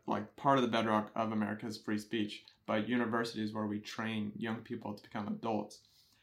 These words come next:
And it's known that universities are packed with liberal ide-, ide-, ideology. It's I saw a stat the other day.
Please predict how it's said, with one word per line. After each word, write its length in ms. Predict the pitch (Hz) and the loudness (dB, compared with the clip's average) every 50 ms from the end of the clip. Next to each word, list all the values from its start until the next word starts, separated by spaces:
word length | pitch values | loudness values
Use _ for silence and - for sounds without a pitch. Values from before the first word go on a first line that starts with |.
| _ _ - _ _ _ _ _ _ _ _ _ _ - | _ _ -20 _ _ _ _ _ _ _ _ _ _ 2
And 440 | 123 123 120 117 117 113 110 107 - - | 4 6 6 6 4 2 0 -2 -2 0
it's 240 | 127 123 123 - 120 | 0 0 0 -2 -4
known 640 | 117 120 123 131 139 143 135 127 120 117 117 120 143 - - _ _ _ _ - | -4 0 4 4 6 6 6 4 2 2 0 -2 -6 -10 -18 _ _ _ _ -6
that 140 | 110 117 113 | -4 -2 0
universities 680 | 110 123 123 120 117 120 120 117 - - 117 117 110 107 | 2 2 4 4 4 4 2 0 0 -2 -2 -2 -2 -2
are 180 | - 110 113 110 | -2 -2 -4 -4
packed 520 | - - - 113 110 110 - - - - - - - - - | -4 -6 -2 -2 -2 -2 -4 -8 -16 -18 -18 -20 -20 -18 -12
with 340 | - 113 113 110 110 107 - - | -8 -4 -2 -2 -4 -4 -8 -12
liberal 460 | - 110 117 113 110 113 110 107 107 | -8 -6 -4 -2 -2 0 0 0 2
ide-, 200 | 107 104 104 104 - _ _ _ _ _ - | 2 0 0 -4 -8 _ _ _ _ _ -4
ide-, 380 | 98 110 107 113 107 110 - - - | -2 0 2 2 2 2 2 2 2
ideology. 800 | 117 117 113 113 113 127 139 123 104 - - 92 95 101 107 - _ _ _ - | 2 4 4 6 6 6 6 4 2 -2 -6 -6 -6 -8 -10 -12 _ _ _ -6
It's 460 | 110 113 113 107 - - - - - - _ _ _ _ _ _ _ _ _ _ _ _ - | -4 -4 -2 -4 -6 -8 -12 -14 -18 -20 _ _ _ _ _ _ _ _ _ _ _ _ -6
I 60 | 120 | -4
saw 180 | 117 - 117 117 | 0 2 2 2
a 60 | 110 | 2
stat 260 | 110 - 113 107 107 | 2 2 0 0 0
the 80 | - 110 | 0 -2
other 140 | 110 107 104 | 0 0 0
day. 340 | 113 117 117 110 107 104 | 0 2 2 2 2 2